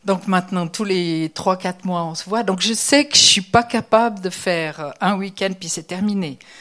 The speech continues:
Donc je, si j'en fais cinq, ça finit jamais. Mais ce que je leur ai demandé, je leur ai demandé une chose que j'ai fait aussi avec mes élèves. Je leur ai demandé d'apporter une photo d'eux quand ils avaient cinq ans.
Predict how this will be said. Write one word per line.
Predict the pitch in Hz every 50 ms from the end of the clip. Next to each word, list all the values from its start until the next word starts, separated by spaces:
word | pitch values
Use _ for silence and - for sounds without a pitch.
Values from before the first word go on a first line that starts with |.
| - - - - - - _ _ -
Donc | 185 180 170 - -
je, | 165 160 170 165 160 180
si | 185 - - - - 190 175
j'en | 160 175 165 160
fais | 156 - - 160 147
cinq, | - - - 175 175 160 135 123 -
ça | - - - - 151
finit | - - - 143 147 147 139
jamais. | 151 165 180 180 143 127 - _ - - - - - - - -
Mais | - 208 208
ce | - -
que | - 277
je | 262 240 254
leur | 247 240 233
ai | 226
demandé, | 202 214 214 214 214 208 254 294 359 392
je | - - - 196
leur | 185
ai | 196 185
demandé | 180 175 175 175 208 262 285 - -
une | 226 220
chose | - 247 233 -
que | - -
j'ai | 202 180 185 165
fait | 160 - - - 240 285 285 214
aussi | 175 160 151 - - - - 170 151
avec | 147 147 143 139 - -
mes | 151 147 - 160
élèves. | 147 147 160 180 214 254 302 311 - - _ _ - - - - - _ _
Je | - - -
leur | 175 185 185 180 185
ai | 185 175
demandé | 165 175 180 190 196 190 175 180 180 170 165 156 143 - - _ _
d'apporter | - 165 165 - - 175 160 - - - - 170 160 156 - _ -
une | 147 151
photo | - - 175 160 - - 151
d'eux | 147 143 151 165 180 196
quand | 208 - 139 - -
ils | - 139 -
avaient | 139 127 123
cinq | 123 - - 151 156 - - -
ans. | 156 185